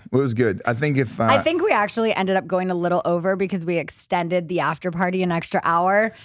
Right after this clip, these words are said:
Speaker 2: 'Cause at the end of the night, they came and they're like, "Oh, we need you to sign this." And I was like, "What is it?" And they're like, "Well, the extra." I was like, "Oh,
Speaker 1: So
Speaker 2: yeah, I thought I already paid for that."
Speaker 1: <laughs>
Speaker 2: So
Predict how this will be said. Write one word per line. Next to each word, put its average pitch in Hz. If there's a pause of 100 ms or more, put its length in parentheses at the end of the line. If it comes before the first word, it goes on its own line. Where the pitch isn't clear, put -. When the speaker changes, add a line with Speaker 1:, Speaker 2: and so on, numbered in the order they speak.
(140)
Speaker 2:
'Cause 226
at 220
the 196
end 220
of 208
the 202
night, 196
they 196
came 214
and 208
they're 202
like, 196
"Oh, 247
we 247
need 247
you 254
to 214
sign 247
this." 220
And 233
I 233
was 214
like, 226
"What 302 (140)
is 339
it?" 320
And 254
they're 262
like, 262
"Well, 466
the -
extra." 262
I 240
was 240
like, - (640)
"Oh, 247
Speaker 1:
So 196
Speaker 2:
yeah, 254
I 233
thought 277
I 277
already 240
paid 269
for 233
that." 185
Speaker 1:
<laughs> 247
Speaker 2:
So 202